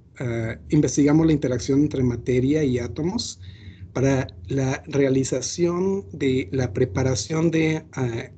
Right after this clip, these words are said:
estados cuánticos complejos de materia, eh, ah, basado en lo que se llama back action. <clears throat>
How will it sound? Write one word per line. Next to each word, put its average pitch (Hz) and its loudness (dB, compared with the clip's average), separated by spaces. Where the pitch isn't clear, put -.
estados 147 -2
cuánticos 139 0
complejos 127 0
de 123 2
materia, 147 0
eh, 123 2
ah, 131 -2
basado 131 0
en 139 6
lo 127 4
que 123 -4
se 131 0
llama 127 2
back 117 -8
action. - -12
<clears throat> 170 4